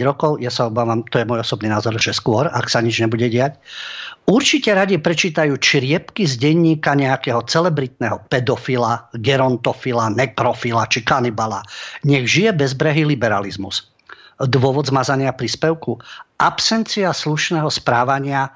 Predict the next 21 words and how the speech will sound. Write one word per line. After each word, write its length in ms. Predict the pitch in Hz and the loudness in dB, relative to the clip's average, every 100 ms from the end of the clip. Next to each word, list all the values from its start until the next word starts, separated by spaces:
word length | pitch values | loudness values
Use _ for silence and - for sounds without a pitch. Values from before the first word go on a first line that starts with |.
| - _ - | -18 _ -2
Príspevok 640 | 151 151 - 139 127 117 | 0 0 0 0 0 0
nesúvisí 640 | 131 143 190 180 160 180 160 | 0 0 0 0 0 -2 -2
s 80 | |
témou 320 | - 117 117 120 | 0 2 2 2
článku. 560 | - 101 95 98 - _ - - - | 0 0 -4 -12 -18 _ -12 -8 0
No 80 | 160 | 2
a 80 | 123 | 2
do 160 | 139 | 0
tretice 480 | 139 160 156 180 160 | 0 0 0 -4 0
najtenší 640 | 135 135 127 139 123 - 120 | 2 2 2 0 -2 -2 -2
ľad, 160 | 117 | -2
aký 240 | 117 127 113 | -4 -4 -4
existuje, 480 | 131 - - 180 | -4 -4 -2 0
opäť 400 | 175 120 151 151 | 0 0 -2 -2
porušenie 480 | 120 117 - 131 131 | -2 0 2 2 0
kódexu 480 | - 127 139 - 151 | 0 0 0 0 0
diskutujúceho. 880 | 147 - 160 165 165 160 180 175 190 - _ _ _ _ _ _ - - - - - - - _ _ - - | 0 0 0 2 2 2 2 2 0 -4 _ _ _ _ _ _ -8 -8 -10 -12 -14 -18 -20 _ _ -12 -2
Treba 240 | 123 113 104 | 0 2 0
si 320 | - 98 98 - - - | -2 -4 -6 -6 -6 0
preštudovať 880 | 143 147 - 147 127 113 110 - | 0 2 0 0 2 0 0 -4
a 80 | - | -6